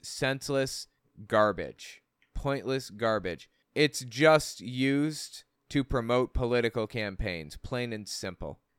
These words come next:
And what is happening right now as a re-, as a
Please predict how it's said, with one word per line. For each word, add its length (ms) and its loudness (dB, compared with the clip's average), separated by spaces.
And 340 0
what 480 4
is 520 0
happening 600 -4
right 300 4
now 420 0
as 160 -2
a 80 0
re-, 260 -2
as 200 0
a 260 0